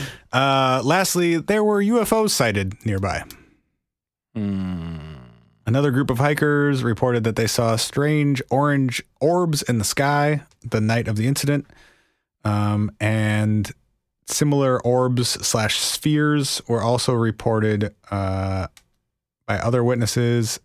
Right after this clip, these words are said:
Speaker 1: a meteorological service, and the Soviet military. Although it's not clear if those were on the actual same night or just
Speaker 2: Okay.
Speaker 1: like, in the same general time frame.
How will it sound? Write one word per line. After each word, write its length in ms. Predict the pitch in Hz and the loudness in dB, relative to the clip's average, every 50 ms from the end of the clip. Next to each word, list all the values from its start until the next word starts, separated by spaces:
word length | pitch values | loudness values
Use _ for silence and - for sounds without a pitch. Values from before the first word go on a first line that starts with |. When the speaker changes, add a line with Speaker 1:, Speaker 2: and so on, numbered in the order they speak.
| _ - | _ -4
Speaker 1:
a 120 | 104 104 | -2 0
meteorological 800 | 98 101 123 131 135 123 120 117 123 143 139 147 139 - 147 139 | 0 0 0 0 0 2 2 2 2 2 2 0 0 0 0 0
service, 600 | - - - 156 156 151 160 156 147 - - - - - _ _ _ _ _ _ _ _ _ - | 0 0 0 0 2 2 2 0 0 -2 -4 -6 -8 -12 _ _ _ _ _ _ _ _ _ -2
and 380 | 123 127 135 135 131 131 123 | 0 0 2 2 2 2 2
the 60 | 117 | 0
Soviet 320 | - - 123 117 107 107 92 | 0 0 0 0 0 0 0
military. 520 | 104 107 95 85 - - 80 - - - - - _ _ _ _ _ _ _ _ _ _ _ _ _ _ _ _ _ _ _ _ _ _ _ _ _ _ _ _ _ _ _ _ _ - | 0 0 -2 -2 -6 -8 -10 -10 -12 -16 -20 -20 _ _ _ _ _ _ _ _ _ _ _ _ _ _ _ _ _ _ _ _ _ _ _ _ _ _ _ _ _ _ _ _ _ -4
Although 440 | - 104 101 104 101 104 104 101 - _ _ _ _ _ _ _ _ _ _ _ _ _ _ _ _ _ - | -2 0 2 2 0 0 -2 -2 -6 _ _ _ _ _ _ _ _ _ _ _ _ _ _ _ _ _ -6
it's 200 | - 104 - - | -6 -4 -2 0
not 200 | 113 113 113 107 | 0 0 -2 -2
clear 240 | - - 120 110 104 | -2 0 0 2 0
if 100 | 98 - | 0 0
those 220 | - 104 101 98 | 0 0 0 0
were 180 | 107 104 98 95 | 0 0 0 0
on 340 | 98 101 98 98 98 98 98 | 2 2 2 0 0 0 0
the 100 | 101 98 | 0 -2
actual 280 | 90 - - - 101 | -2 -4 -4 -4 -4
same 340 | - - 107 101 95 95 95 | -4 -2 -2 -2 -2 -2 -2
night 340 | 95 90 80 - - - - - - - _ _ _ _ _ _ _ _ _ _ _ _ _ _ _ | -4 -4 -6 -8 -10 -12 -14 -16 -18 -20 _ _ _ _ _ _ _ _ _ _ _ _ _ _ _
or 180 | - 101 95 92 | -2 -2 -2 -2
just 220 | 95 95 95 - 95 | -2 -4 -2 -2 -2
Speaker 2:
Okay. 100 | 92 87 | -2 -2
Speaker 1:
like, 200 | 87 - - - - _ _ _ _ _ _ _ _ _ _ _ _ _ _ _ _ _ - | -4 -6 -10 -18 -20 _ _ _ _ _ _ _ _ _ _ _ _ _ _ _ _ _ -6
in 80 | - 101 | -4 -2
the 60 | 95 | -2
same 220 | - - 98 92 92 | -2 -2 -2 -2 -2
general 360 | 92 95 92 95 95 95 92 | -2 -2 -2 -2 -2 -2 -4
time 260 | - - 110 101 95 92 | -2 -2 -2 -2 0 -2
frame. 300 | - 98 95 104 - | -2 -2 -4 -4 -8